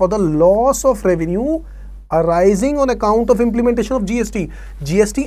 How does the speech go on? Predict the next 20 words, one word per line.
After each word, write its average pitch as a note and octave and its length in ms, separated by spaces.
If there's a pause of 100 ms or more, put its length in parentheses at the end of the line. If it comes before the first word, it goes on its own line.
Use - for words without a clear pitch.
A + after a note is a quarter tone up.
आने F3+ 300
की A#3+ 140
वजह D#3+ 240
से G3 160
जो E3 160
उनको F3+ 220
नुकसान E3+ 560
हो A3 140
रहा E3+ 120
है, D3 80
लॉस C#3+ 360
हो F3+ 60
रहा D#3+ 120
है C#3+ 140
रेवेन्यू C3+ 280
का, D#3+ 320 (260)
वो D3+ 240
रेवेन्यू F#3 480 (300)
उनका G3 360 (100)
एक G#3 120